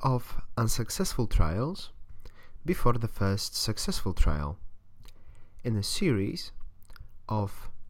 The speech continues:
independent, identically distributed Bernoulli trials. We ask ourselves a,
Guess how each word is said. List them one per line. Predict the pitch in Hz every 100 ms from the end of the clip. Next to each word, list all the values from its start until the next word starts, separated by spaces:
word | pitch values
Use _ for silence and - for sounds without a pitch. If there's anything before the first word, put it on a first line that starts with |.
| -
independent, | 110 107 - 127 131 165 226 - - - -
identically | 107 117 151 165 - 107
distributed | 101 - 107 113 - - -
Bernoulli | 92 101 92 87 -
trials. | - - - - - - - - - - - - - - - - - - _ - - - - - -
We | 196
ask | 170 214 -
ourselves | 151 - 135 127 -
a, | 123